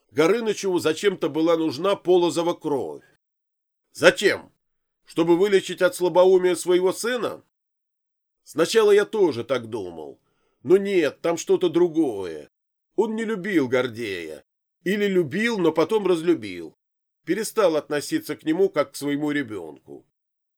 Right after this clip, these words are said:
«Ладно, разберёмся». Полковник тяжело дышал, но не отставал.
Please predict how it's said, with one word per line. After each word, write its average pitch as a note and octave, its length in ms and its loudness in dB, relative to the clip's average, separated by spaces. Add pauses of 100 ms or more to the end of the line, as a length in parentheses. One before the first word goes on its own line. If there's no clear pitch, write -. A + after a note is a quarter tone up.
(360)
«Ладно, C3+ 480 6
разберёмся». B2 880 -2 (640)
Полковник E3 640 0
тяжело D3+ 400 -2
дышал, F3 560 0
но D3 140 0
не E3+ 100 -2
отставал. B2+ 800 -6